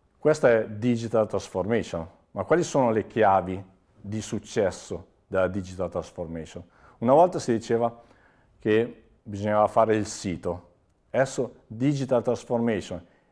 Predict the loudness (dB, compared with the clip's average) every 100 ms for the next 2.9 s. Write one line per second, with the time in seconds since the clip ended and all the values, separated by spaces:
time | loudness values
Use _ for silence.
0 | _ _ -4 -4 -6 -4 0 0 0 -4
1 | -4 -8 -8 -2 -2 -2 -6 -6 -6 -4
2 | -2 -4 -4 -2 0 0 -2 -12 _